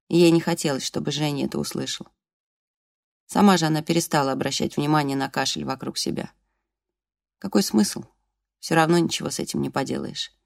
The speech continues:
Маски не надевает никто, в том числе и кашляющие. И на это обращать внимание тоже смысла нет. Даже если бы Соня носила с собой пачку этих масок и предлагала каждому встречному,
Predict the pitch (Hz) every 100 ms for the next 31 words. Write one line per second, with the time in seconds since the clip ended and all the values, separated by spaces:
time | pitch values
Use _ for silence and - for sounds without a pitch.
0 | _ _ _ _ _ _ - 202 220 -
1 | 190 190 180 185 190 185 180 175 - 196
2 | 147 - 151 151 160 165 156 156 175 -
3 | 147 - - 147 151 _ _ _ _ _
4 | - 180 202 226 220 190 190 - 185 -
5 | 185 180 175 170 165 180 156 - 151 139
6 | 143 139 147 - _ _ _ _ _ _
7 | _ _ _ - 240 233 240 220 214 -
8 | 208 202 185 185 196 180 - 180 190 180
9 | 208 180 - 156 151 156 185 190 185 -
10 | 156 165 160 165 180 170 160 170 165 160
11 | 160 - 190 185 - 151 147